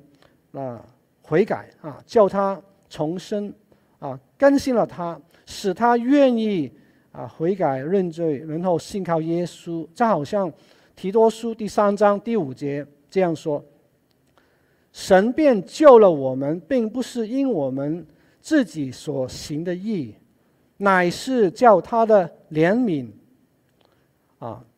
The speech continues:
借着重生的喜，喜，还有就是圣灵的，啊，更新，啊，以致我们能够真的，啊，蒙这个救恩的，啊，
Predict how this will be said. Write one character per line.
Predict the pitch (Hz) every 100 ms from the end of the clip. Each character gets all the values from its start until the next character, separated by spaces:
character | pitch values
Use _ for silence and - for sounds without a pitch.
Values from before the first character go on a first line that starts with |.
| _ _ _ _
借 | 269
着 | 208 165
重 | - - 156 196
生 | 240
的 | 214
喜， | 196 - - _
喜， | - - - 120 101 _
还 | 165
有 | 190
就 | 165 175
是 | 170
圣 | - - 247 180
灵 | 143 139
的， | 151 143 - _ _ _ _
啊， | - 120 127
更 | 208 196
新， | - 202 196 160 160
啊， | 123 - _ _ _ _
以 | 170 175
致 | 240
我 | 190
们 | 147 147 165
能 | 151 147
够 | 160
真 | 156 220 214
的， | 180 147 - _ _ _ _
啊， | 139 127 123 -
蒙 | 156 143 147 175
这 | 165 156
个 | 147
救 | 143 175 151
恩 | 160 156
的， | 143 131 -
啊， | -